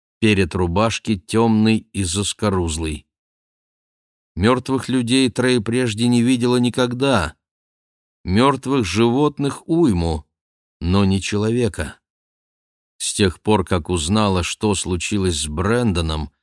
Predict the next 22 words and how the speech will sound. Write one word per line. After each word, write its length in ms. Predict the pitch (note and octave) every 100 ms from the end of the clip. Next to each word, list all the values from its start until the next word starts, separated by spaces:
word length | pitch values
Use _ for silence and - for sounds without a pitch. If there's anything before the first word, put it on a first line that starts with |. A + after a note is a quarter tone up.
| _ _ _ _
увидеть 540 | E2+ E2 A2+ G#2+ G2 F#2+
мертвеца 880 | G2 - F#2 F2+ - - C3+ F#2+
стало 380 | - - A2 G2+
ее 320 | G2 G2 G#2
глубокой, 1040 | E2+ F2 F#2+ D#2+ E2+ B2 A#2 - F2+ C#2 _ _ _ -
лютой 640 | E2+ F2+ A2+ C3 B2 A2+
нуждой. 720 | G#2+ G#2+ E2 F2 A2+ F#2+ D2 - _ _ _ _ _ -
Не 320 | E2 F2+ B2+
Брэндона. 960 | B2+ G#2 A2+ C3+ A#2+ F2 D#2 D2 C#2+ - _ _ _ _ _ _ -
Ей 380 | D#2+ G#2+ A#2+
нужно 500 | A2+ G#2+ B2 G2 G#2+
найти, 480 | G#2+ A2 A2 F#2 B2
где 260 | G2+ F2 A#2
он 200 | A2+ G2
похоронен, 960 | A2 - A2 A2 C3 C3+ F#2 D#2 D2 _ _ _ _ F2+
но 120 | G#2
не 100 | A2
для 240 | G2+ A2
того, 300 | A2+ A#2+ B2+
чтобы 260 | - A#2 G2+
его 400 | A#2 A#2 B2+ -
увидеть, 840 | A#2 G2+ G2 D3+ A#2+ E2 D2+ -